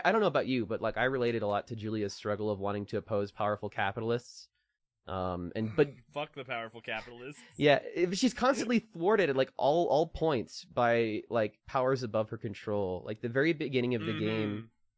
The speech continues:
Speaker 1: she's, she's fired, uh, off of her investigative reporting job for, like, basically finding out too much about her corporate overlords. The fact that they're, like, uh, breaching, you know,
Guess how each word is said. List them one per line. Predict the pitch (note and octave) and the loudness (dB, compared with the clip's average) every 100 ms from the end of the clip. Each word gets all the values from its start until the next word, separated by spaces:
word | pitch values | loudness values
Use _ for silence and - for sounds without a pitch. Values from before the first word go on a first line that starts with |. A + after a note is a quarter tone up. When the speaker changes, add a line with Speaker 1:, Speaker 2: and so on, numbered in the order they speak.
| _ | _
Speaker 1:
she's, | - - C#3 B2 - | -10 -2 0 0 -4
she's | - D3 B2 | -8 -6 -4
fired, | - C3+ C#3 B2+ B2 B2 - | 0 4 4 4 0 -4 -2
uh, | A2+ - | 0 2
off | A#2 - | 0 -2
of | A2+ | -4
her | A2+ | -2
investigative | G#2+ A2+ - A#2 A2+ | 0 -2 -2 -4 -2
reporting | G#2 - A2+ A2+ G#2+ | -4 -4 -2 -2 -2
job | G2+ F#2 F2+ G#2+ _ _ _ - | -2 -2 -4 -12 _ _ _ -2
for, | C3 B2 A#2+ A2+ - - | 2 4 4 2 -2 -4
like, | B2 B2 A#2 - _ _ _ _ - | 4 4 4 -4 _ _ _ _ 2
basically | D#3 - F3 D#3 D3 C3 - _ - | 2 2 -2 0 0 0 -6 _ 2
finding | D3 C#3 B2+ | 4 4 2
out | C3 B2 | 2 0
too | - E3+ | 0 0
much | D#3 C#3 A2+ - | 2 2 0 -4
about | A#2 A#2 A2+ | 0 2 2
her | A2+ | -2
corporate | - A#2 A2 A2+ | -2 0 2 0
overlords. | A2+ G#2 G2 F#2 - | 0 0 0 -2 -6
The | A#2 | -2
fact | A#2+ A#2 | 0 0
that | A#2+ G2+ | -2 0
they're, | A2+ A2 | 0 2
like, | G#2+ G#2 _ _ _ _ A2 | 2 0 _ _ _ _ 2
uh, | A2 G#2 G2+ | 4 6 4
breaching, | A#2 A2 B2 B2 - B2+ A#2 A#2 A2+ A2+ | 0 -2 -2 -2 -2 0 2 0 0 -2
you | A2 | -2
know, | G#2 G2+ G2 | 0 0 0